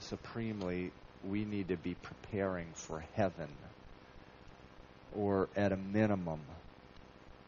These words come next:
for Jesus' return. Colossians chapter three says this, verse one, "If then you were raised with Christ,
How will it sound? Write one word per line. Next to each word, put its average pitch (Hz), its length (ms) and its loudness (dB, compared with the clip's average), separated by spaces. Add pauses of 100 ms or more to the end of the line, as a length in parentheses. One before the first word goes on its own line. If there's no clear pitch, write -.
(200)
for 101 180 2
Jesus' 95 760 0 (140)
return. 87 720 -4 (2500)
Colossians 113 520 12
chapter 104 280 8
three 110 320 4
says 92 300 2
this, 104 220 6
verse 92 280 -2
one, 104 200 2
"If 92 140 -4
then 107 300 2
you 98 120 4
were 92 120 4
raised 104 440 6
with 101 220 -2
Christ, 85 720 -4